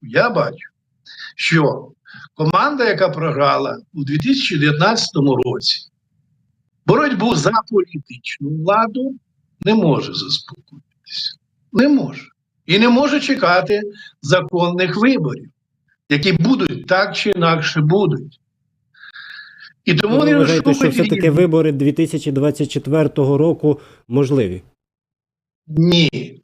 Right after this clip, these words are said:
Speaker 1: Я не говорю про двадцять четвертий рік, я ж цього не сказав.
Speaker 2: Мгм.
Speaker 1: Вони будуть. Не двадцять четвертому, так двадцять п'ятому, двадцять п'ятому, так двадцять шостому. Вони будуть. Але декому терпець уривається.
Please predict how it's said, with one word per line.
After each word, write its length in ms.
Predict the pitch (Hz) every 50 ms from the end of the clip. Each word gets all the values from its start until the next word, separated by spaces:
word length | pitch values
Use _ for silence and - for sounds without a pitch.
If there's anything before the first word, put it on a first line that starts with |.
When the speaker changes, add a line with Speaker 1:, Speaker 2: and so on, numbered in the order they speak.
| - -
Speaker 1:
Я 140 | - 247 269
не 100 | 277 247
говорю 240 | 208 220 214 208 170
про 160 | 156 - 165
двадцять 360 | 156 165 - - - 175 151
четвертий 640 | - - 147 143 - 156 143 139 - - _ - 120
рік, 220 | 127 127 127 - -
я 100 | 123 123
ж 80 | 120
цього 180 | - - 131 123
не 100 | 127 131
сказав. 480 | 127 135 - 160 147 139 - - - _ _ _ _ _ _ _ -
Speaker 2:
Мгм. 200 | 120 110 113 120
Speaker 1:
Вони 160 | 117 123 143
будуть. 400 | 151 175 208 - - - - -
Не 60 | - -
двадцять 160 | 127 143 -
четвертому, 460 | - - - 214 226 220 226 - -
так 120 | - 107
двадцять 300 | 107 110 - - - -
п'ятому, 400 | - 170 160 160 160 151 120 117
двадцять 260 | 110 107 120 120 - -
п'ятому, 280 | 190 190 - - 139
так 100 | 123 120
двадцять 240 | 120 131 131 131 -
шостому. 320 | 131 - - - - - -
Вони 120 | 113 127
будуть. 400 | 139 156 180 139 120 - - _ _ _ _ _ _ _ - - - - - - - - - -
Але 540 | - 131 156 156 147 139 143 - - - - - - - - - -
декому 440 | - 160 - 220 233 - 277 254 247
терпець 460 | 247 - 147 - 131 143 147 139 -
уривається. 680 | 170 156 156 135 113 - - - - _ - - -